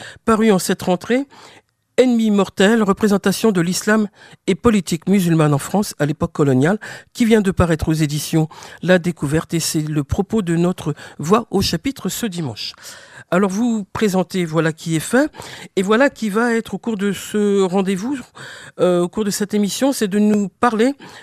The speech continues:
de, de ce livre, qui est donc cet éclairage, qui est, euh, la manière qui était de représenter la place de la religion musulmane par les élites académiques, scientifiques, littéraires et politiques. C'est ce que nous dit la présentation de votre livre,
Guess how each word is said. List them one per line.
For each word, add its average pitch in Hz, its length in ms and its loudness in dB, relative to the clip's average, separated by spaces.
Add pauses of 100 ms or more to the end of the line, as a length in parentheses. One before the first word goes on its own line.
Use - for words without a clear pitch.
(100)
de, 202 180 -2
de 196 160 -2
ce 240 140 -2
livre, 202 320 -4
qui 196 180 -6
est 185 60 -2
donc 208 340 0
cet 180 240 -6
éclairage, 190 560 -2
qui 175 280 -4
est, 190 220 0
euh, 151 100 -2 (340)
la 160 160 0
manière 180 400 2
qui 170 320 -6
était 160 260 -2
de 175 80 -6
représenter 165 640 -4
la 160 140 -2
place 185 180 -4
de 170 80 -4
la 165 80 0
religion 165 320 -2
musulmane 160 500 -2 (500)
par 156 120 0
les 160 180 -2
élites 165 220 -4
académiques, 156 580 0
scientifiques, 190 760 -4 (360)
littéraires 170 480 0
et 165 60 0
politiques. 170 460 -2
C'est - 120 -4
ce 160 140 -4
que 165 120 -4
nous 165 140 2
dit 165 120 -6
la 143 100 -2
présentation 156 560 -2
de 180 80 0
votre 151 260 -4
livre, 226 180 -2